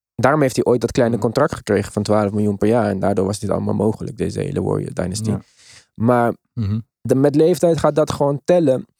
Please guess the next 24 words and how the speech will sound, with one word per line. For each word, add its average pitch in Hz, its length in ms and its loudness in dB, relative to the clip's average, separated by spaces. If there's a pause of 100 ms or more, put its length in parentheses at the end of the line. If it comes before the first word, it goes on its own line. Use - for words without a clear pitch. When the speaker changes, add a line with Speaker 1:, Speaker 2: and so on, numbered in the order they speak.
(200)
Speaker 1:
Maar 135 160 2
hij 165 100 4
zag 196 240 2
er 175 80 4
voor 175 140 0
mij 170 180 4
niet 175 260 2
uit 151 260 2
alsof 117 240 0
hij 113 140 4
speelde 110 440 2
met 107 240 0
het, 110 280 0
"Oh, 117 240 2
ik 107 100 -2
heb 110 160 0
nog 113 220 -2
ergens 110 360 -2
last 117 300 0
van," 95 440 -2
eh, 87 480 0
gevoel 87 460 -6
of - 120 -12
zo. - 320 -6